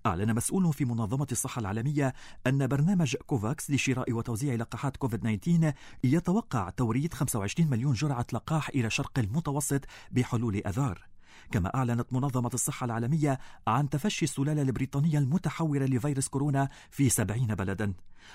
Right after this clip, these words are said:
واليوم أعلن رئيس الوزراء البريطاني بوريس جونسون أن بلاده ما زالت في مرحلة الخطر، ولا علم لديه عن موعد تخفيف الإجراءات الاحترازية. إلى سلطنة عمان، حيث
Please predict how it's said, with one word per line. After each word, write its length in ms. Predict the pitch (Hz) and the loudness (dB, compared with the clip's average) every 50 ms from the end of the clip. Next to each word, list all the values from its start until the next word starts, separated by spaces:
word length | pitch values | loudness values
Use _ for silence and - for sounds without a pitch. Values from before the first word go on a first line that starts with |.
| - - | -4 0
واليوم 500 | - 143 151 151 190 220 226 220 190 165 | 2 4 4 6 6 6 6 6 6 6
أعلن 360 | - 131 113 104 98 107 117 | 4 2 0 0 0 0 -2
رئيس 300 | 110 120 - - - - | -2 -2 -2 -2 -2 0
الوزراء 440 | 131 131 139 131 151 151 170 127 - | 0 0 2 2 2 0 0 0 0
البريطاني 480 | 135 120 131 131 - - 147 170 180 | 0 0 0 0 0 0 2 2 2
بوريس 340 | 131 110 139 151 160 - - | 2 2 0 0 0 -2 -2
جونسون 460 | 135 113 147 156 131 - 117 110 110 - - - - - - | -2 0 0 0 0 0 0 0 0 -2 -4 -10 -14 -6 -2
أن 160 | 135 120 110 117 | -2 0 0 2
بلاده 460 | 107 131 139 175 165 147 143 135 143 | 2 2 2 2 2 2 2 2 2
ما 140 | 131 139 135 | 2 2 2
زالت 280 | 117 160 139 131 135 | 2 2 0 0 0
في 120 | - 143 131 | 0 -2 -2
مرحلة 360 | 120 123 - - 143 139 127 - | -2 -2 -4 -2 -2 -2 0 0
الخطر، 440 | 127 - - 139 - 123 113 117 120 - - - - - | -2 -4 -4 -4 -2 -2 -2 -2 -4 -8 -12 -10 -4 0
ولا 240 | 131 107 95 107 | 0 2 2 0
علم 200 | 107 127 143 139 | 0 0 0 0
لديه 340 | 135 127 120 131 147 175 180 | 0 0 0 0 2 2 2
عن 160 | 156 131 113 | 2 2 0
موعد 300 | 98 101 98 107 110 120 | 0 -2 -2 -2 -2 -2
تخفيف 340 | 120 - - - 143 135 - | -2 -4 -4 -4 -4 -2 0
الإجراءات 580 | 127 127 - - 101 107 117 120 - 120 - - | 0 0 0 0 0 0 -2 -2 -2 -2 -2 -2
الاحترازية. 840 | 110 101 - - - - 113 107 101 90 123 110 92 95 95 92 - - - - - | -4 -6 -6 -8 -8 -6 -6 -4 -4 -4 -4 -2 -2 -2 -4 -4 -6 -10 -4 2 2
إلى 180 | 131 98 90 | 4 4 2
سلطنة 420 | - - 107 104 - 147 139 123 - - | 0 -4 -4 -4 -2 0 0 0 0 -2
عمان، 440 | 120 98 117 143 165 175 180 185 175 - - - - - - - | -2 0 0 2 2 2 4 2 2 0 -4 -10 -18 -18 -18 -8
حيث 300 | - - 113 104 - | -2 0 0 0 2